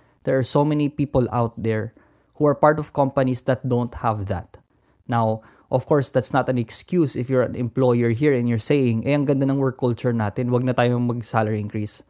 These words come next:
I hope naman that that's not gonna be our attitude, no? Uh, definitely, it's always great to have both, no? Pero,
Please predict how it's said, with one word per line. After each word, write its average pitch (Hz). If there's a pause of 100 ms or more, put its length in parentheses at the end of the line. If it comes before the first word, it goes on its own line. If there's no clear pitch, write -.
(160)
I 139
hope 185
naman 175
that 147
that's 135
not 135
gonna 127
be 123
our 110
attitude, 104
no? 92 (360)
Uh, 127
definitely, 147
it's 120
always 131
great 127
to 120
have 107
both, 110
no? 104
Pero, 131